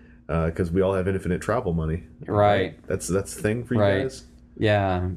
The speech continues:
Speaker 1: Uh, you all get your travel vouchers to next T F con?
Speaker 2: I hope so.
Speaker 1: Uh, you know, I, unfortunately right now, like always, I gotta say, no guarantees I'll be there.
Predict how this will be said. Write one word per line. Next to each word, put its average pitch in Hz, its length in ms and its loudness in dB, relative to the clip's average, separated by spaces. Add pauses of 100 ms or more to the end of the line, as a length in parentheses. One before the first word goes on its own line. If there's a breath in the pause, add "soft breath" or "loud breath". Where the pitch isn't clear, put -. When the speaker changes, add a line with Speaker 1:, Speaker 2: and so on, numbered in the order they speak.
Speaker 1:
Uh, 85 280 0
you 90 140 2
all 104 100 2
get 101 220 -2
your 95 120 -4
travel 101 300 0
vouchers 110 580 -2 (380)
to - 100 -2
next 233 180 0
T 101 140 0
F 113 120 -4
con? 139 280 -2
Speaker 2:
I 120 80 -2
hope 110 300 2
so. 101 380 2 (720 loud breath)
Speaker 1:
Uh, 92 500 0 (220 loud breath)
you 110 60 0
know, 143 240 2 (280 loud breath)
I, 120 120 2
unfortunately 113 800 0
right 98 200 2
now, 92 400 -2
like 92 180 0
always, 87 280 0
I 87 40 0
gotta 85 160 0
say, 92 140 0
no 90 180 0
guarantees 92 460 0
I'll 90 140 2
be 85 100 -2
there. 73 320 -4